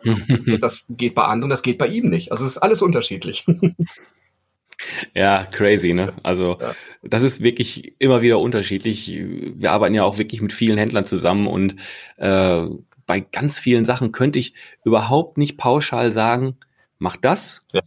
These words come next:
Speaker 1: dann wird das.“
Speaker 2: Ja, ja.
Speaker 1: Also zu-, zuletzt hatten wir sogar eine, äh, eine Google Ads Geschichte für eine, für eine Händlergruppe. Da waren ungefähr acht Händler drin.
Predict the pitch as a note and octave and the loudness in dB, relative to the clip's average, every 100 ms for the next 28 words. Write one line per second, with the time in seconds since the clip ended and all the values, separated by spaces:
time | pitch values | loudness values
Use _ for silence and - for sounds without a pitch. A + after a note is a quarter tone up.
0 | - G#2+ A#2 A#2 A2+ E2 D2 F#2+ F2 - | 0 0 4 2 2 0 0 0 -2 -6
1 | _ - F#2 - - G#2+ G#2+ - - - | _ -6 -6 -6 -8 -2 -2 -4 -6 -4
2 | A2+ - A2+ C#3+ - D3 C3 A#2+ A#2+ A#2+ | -2 2 2 2 -2 -2 2 2 2 2
3 | A2+ A2 G#2 G#2+ - - - - - G2 | 4 4 2 -4 -18 -18 -20 -12 -4 0
4 | G2 G2 F#2+ - G#2 G2+ B2 A#2+ - B2+ | 2 0 -2 -6 -4 0 2 2 0 -2
5 | - D3+ D3+ D3 C#3 C3+ C3 - A2 G2 | -4 -4 -4 -2 2 2 2 0 0 0
6 | - - G#2 F#2+ A#2+ D3 C3 - C3+ C#3+ | -2 -2 -2 0 -2 -2 -2 -2 0 2
7 | C#3+ C#3+ - - - - F#2+ F#2+ G#2 F2+ | 0 -2 -14 -18 -20 -10 -4 0 2 2
8 | A#2 A#2 - - - A#2 C#3 B2 B2+ C3 | 0 0 -4 -4 -2 0 2 2 2 2
9 | C#3+ | 0